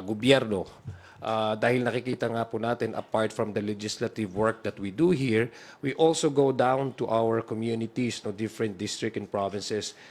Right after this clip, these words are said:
to bring closer the services of the government to the people. Ganun po talaga ang, ang, ah, ang priority ng, ah, House of Representatives.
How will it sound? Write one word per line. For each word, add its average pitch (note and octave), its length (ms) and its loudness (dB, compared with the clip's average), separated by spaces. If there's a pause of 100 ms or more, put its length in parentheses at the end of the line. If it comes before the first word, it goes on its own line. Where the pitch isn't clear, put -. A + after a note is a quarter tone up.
(340)
to C#3 240 2
bring C#3+ 240 2
closer D#3+ 480 4
the A#2+ 80 0
services A#2+ 560 0
of G#2+ 80 -4
the A2 80 -2
government G2+ 480 -4
to - 80 -8
the F#2+ 160 -4
people. F#2+ 320 -6 (160)
Ganun D3 240 -2
po D#3 80 -4
talaga C3+ 480 0
ang, A#2 320 -2 (400)
ang, A2+ 160 2 (240)
ah, G2+ 480 0 (560)
ang G#2 220 -2 (580)
priority B2+ 640 2
ng, G2+ 320 -4
ah, F#2 160 -4 (240)
House A2+ 240 -2
of A2+ 80 -8
Representatives. G2+ 800 -6